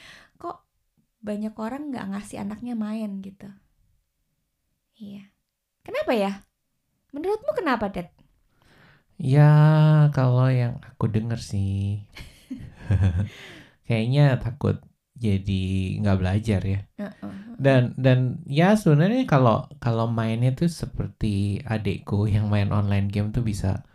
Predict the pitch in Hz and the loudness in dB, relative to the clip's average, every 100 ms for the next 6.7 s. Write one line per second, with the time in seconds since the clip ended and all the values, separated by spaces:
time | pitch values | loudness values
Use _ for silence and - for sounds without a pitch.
0 | _ _ _ _ - 98 92 95 95 92 | _ _ _ _ 0 2 2 0 -2 -2
1 | 95 - 110 98 95 95 113 117 113 110 | -4 -2 0 0 2 0 0 -2 0 0
2 | 107 98 - 104 104 - 113 113 - 117 | 2 0 -2 -8 -8 -4 2 2 2 2
3 | 104 107 90 - 123 120 117 101 - - | 4 2 2 0 -2 2 2 2 -4 -16
4 | - - 135 147 - - _ - 107 104 | -16 -2 2 2 0 -10 _ -4 0 0
5 | 101 113 113 107 104 - 107 101 101 - | 2 2 2 2 0 0 -2 0 -2 -2
6 | 101 - 92 98 107 95 98 | -4 -4 -6 0 0 0 -4